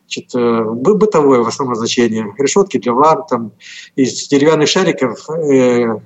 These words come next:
коврики массажные, из этих же деревянных шариков, значит, тапочки делали. Вот. Э, потом, ну,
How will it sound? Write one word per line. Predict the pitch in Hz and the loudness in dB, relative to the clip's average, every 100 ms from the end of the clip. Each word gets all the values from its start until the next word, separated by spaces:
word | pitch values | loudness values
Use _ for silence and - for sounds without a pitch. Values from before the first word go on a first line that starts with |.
| _ | _
коврики | - 156 156 - | 0 2 0 -2
массажные, | 139 131 156 143 131 135 120 - - - - | -4 -2 0 0 0 -2 -2 -8 -20 -20 -6
из | 135 131 127 120 | 0 2 2 0
этих | 143 160 147 143 | 0 0 2 2
же | 139 | 4
деревянных | 139 151 147 | 4 4 2
шариков, | - 175 160 127 107 117 113 - - | 2 2 2 -2 -6 -10 -14 -18 -20
значит, | 147 135 123 110 - - | -14 -10 -8 -8 -8 -2
тапочки | 156 160 135 - | 0 0 -4 -6
делали. | 131 143 135 135 123 113 _ _ - - _ _ 139 170 | 0 4 4 4 2 -2 _ _ -20 -20 _ _ -20 -16
Вот. | 151 123 123 _ _ - - - - - - _ | -8 -4 -6 _ _ -20 -18 -16 -14 -16 -18 _
Э, | 277 233 156 131 120 127 139 151 185 175 170 165 - | -2 2 4 4 4 2 -2 -6 -12 -12 -12 -14 -6
потом, | - - 202 180 131 - _ _ _ _ _ _ _ _ - - - _ | -4 2 2 2 -4 -10 _ _ _ _ _ _ _ _ -20 -20 -20 _
ну, | 180 226 220 156 - | 0 0 0 -4 -16